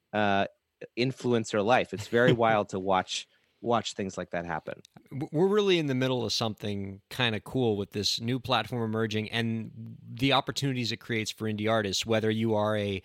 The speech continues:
Speaker 2: person creating videos on the platform as a musician or someone in your case who's creating music for other creators on the platform. There's a lot of opportunity for independent artists on this platform, and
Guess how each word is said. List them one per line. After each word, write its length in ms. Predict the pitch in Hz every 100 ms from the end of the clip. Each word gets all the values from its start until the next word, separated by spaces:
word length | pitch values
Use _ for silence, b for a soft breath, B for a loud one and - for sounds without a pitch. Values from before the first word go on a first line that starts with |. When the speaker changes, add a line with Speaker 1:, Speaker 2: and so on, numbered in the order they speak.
| B B
Speaker 2:
person 380 | - 170 - 156
creating 480 | 123 135 143 160 143
videos 460 | 120 123 117 110 101
on 200 | 113 107
the 80 | 101
platform 840 | - 107 98 - 110 104 101 98
as 200 | 104 104
a 20 | 101
musician 600 | 101 92 101 - 113 107 -
or 400 | 139 139 131 123 b b
someone 320 | - 165 139
in 80 | 123
your 140 | 131
case 240 | 139 120 -
who's 160 | 117
creating 560 | - 139 123 117 113 110 _ _ 113
music 480 | 110 120 117 120
for 260 | - 123 123
other 200 | 147 151
creators 480 | - 127 110 104 101
on 80 | 104
the 80 |
platform. 480 | 98 110 104 110 107 - B B B
There's 220 | 123 139
a 40 | 127
lot 440 | 120 135 143 147
of 100 | 139
opportunity 640 | 131 127 127 - 131 123 123
for 340 | - 120 113
independent 480 | - 123 113 123 117
artists 400 | 113 117 113 -
on 240 | - 113 123
this 160 | 123
platform, 600 | - 131 127 - 139 135
and 240 | 123 110